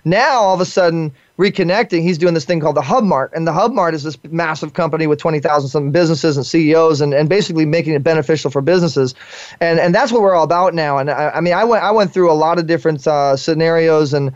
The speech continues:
and different ways of how we do business, and now we're, we're B two B nonprofit. We're, we're entertainment oriented, but we're more B two B, which, which is a really good marriage. It's a really, I'm, uh, I shouldn't say marriage. You're already married, Frank. So, uh, but, but it's a really good, uh, partnership. It's a real good. That was, you're supposed to laugh.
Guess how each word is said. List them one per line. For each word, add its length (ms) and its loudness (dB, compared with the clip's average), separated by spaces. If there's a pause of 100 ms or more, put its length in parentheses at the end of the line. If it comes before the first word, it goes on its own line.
(260)
and 240 0
different 360 0
ways 400 2
of 100 0
how 240 0
we 100 2
do 160 0
business, 420 2
and 120 0
now 180 0
we're, 260 4
we're 200 0
B 160 2
two 100 2
B 260 2
nonprofit. 720 0
We're, 180 0 (100)
we're 180 2
entertainment 480 2
oriented, 400 0
but 80 2
we're 120 2
more 180 2
B 100 2
two 80 2
B, 300 0 (320)
which, 180 0
which 220 0
is 100 0
a 80 4
really 220 4
good 200 0
marriage. 440 -2
It's 80 -8
a 60 -2
really, 180 4
I'm, 360 -2
uh, 300 -2
I 60 0
shouldn't 220 -4
say 100 0
marriage. 260 0
You're 120 4
already 160 2
married, 280 0
Frank. 200 -2
So, 180 -2 (320)
uh, 180 2
but, 240 0
but 120 2
it's 180 2
a 80 2
really 240 4
good, 400 2
uh, 260 2
partnership. 480 -2
It's 100 -8
a 60 -4
real 200 2
good. 260 0
That 100 0
was, 240 -6
you're 140 -14
supposed 260 -4
to 80 -2
laugh. 560 -4